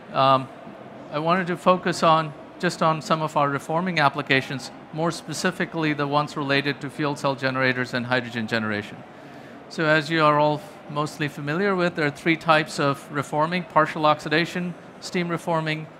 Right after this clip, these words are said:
and autothermal reforming. Uh, we work in all three areas,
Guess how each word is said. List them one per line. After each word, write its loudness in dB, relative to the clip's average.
and -2
autothermal 2
reforming. -4
Uh, 4
we 2
work 2
in -2
all 2
three 0
areas, 2